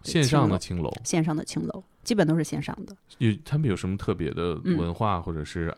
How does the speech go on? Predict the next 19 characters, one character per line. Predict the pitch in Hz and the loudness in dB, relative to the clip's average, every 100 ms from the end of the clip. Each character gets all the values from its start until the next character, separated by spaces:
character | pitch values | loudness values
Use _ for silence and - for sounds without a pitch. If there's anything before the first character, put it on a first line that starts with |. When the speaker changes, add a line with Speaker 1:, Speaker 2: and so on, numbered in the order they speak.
| - | 0
Speaker 2:
暗 | 113 | 0
号 | 87 120 90 | 2 -2 -2
吗？ | 82 | -6
Speaker 1:
嗯。 | - _ | -16 _
就 | - 330 | -2 0
是 | 349 | 2
基 | 330 - | 2 4
本 | 349 | 4
你 | 226 | 6
上 | 202 214 | 4 2
Q | 214 240 | 2 2
Q | 233 | 2
搜 | 220 214 | 2 0
都 | 214 | 0
能 | 208 180 | 0 -2
搜 | 180 | -4
到。 | 180 180 _ _ _ _ | -4 -6 _ _ _ _
Speaker 2:
这 | - | -2
个 | 208 120 95 92 | 4 4 4 2